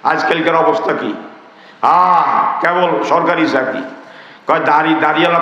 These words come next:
তরে বিয়া হইব না, দাড়িওয়ালার তরে, অলক্ষীর ঘরের কাঁচা মরিচ।" দাড়িওয়ালা, দাড়িওয়ালা, দাড়ি নবীর সুন্নাত। এই দাড়িয়ে তো বেহেশতে নিব, সুবহানাল্লাহ কোন।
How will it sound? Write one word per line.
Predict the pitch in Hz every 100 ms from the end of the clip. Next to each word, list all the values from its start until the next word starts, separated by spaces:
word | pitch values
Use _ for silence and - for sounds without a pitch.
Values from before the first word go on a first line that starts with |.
| -
তরে | 170
বিয়া | 139 143
হইব | 131
না, | 117
দাড়িওয়ালার | 113 120 113 117 107 -
তরে, | - - - -
অলক্ষীর | 139 143 139 131 113
ঘরের | 120 117
কাঁচা | 117 -
মরিচ।" | 101 92 - - - - - - - - - - - - -
দাড়িওয়ালা, | 123 131 127 127 113 113
দাড়িওয়ালা, | 117 117 123 113 110
দাড়ি | 110 160
নবীর | 208 233 226
সুন্নাত। | 240 269 330 330 262 - - - - - -
এই | 147
দাড়িয়ে | 180 208 247
তো | 262
বেহেশতে | 247 254 240 254 262
নিব, | 214 180
সুবহানাল্লাহ | 196 233 262 -
কোন। | 208 -